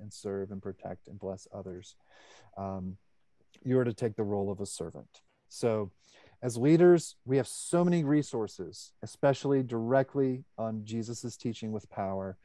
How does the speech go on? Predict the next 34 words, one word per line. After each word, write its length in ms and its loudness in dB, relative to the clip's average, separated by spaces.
to 120 -4
name 420 4
abuses 460 4
of 120 -8
power. 560 2
And 300 -4
it's, 300 2
of 160 -2
course, 260 4
be-, 280 -2
goes 240 6
beyond 320 0
words. 400 -8
It's 180 0
our 140 2
mentality, 920 2
it's 140 -10
our 120 0
example, 800 0
and 120 -6
how 200 -2
we're 120 0
demonstrating 800 -2
that 260 -2
these 340 -2
are 100 2
the 100 -4
commitments 560 -8
of 80 -12
Jesus, 600 -12
um, 420 -10
that 180 -4
we 140 0
have 460 6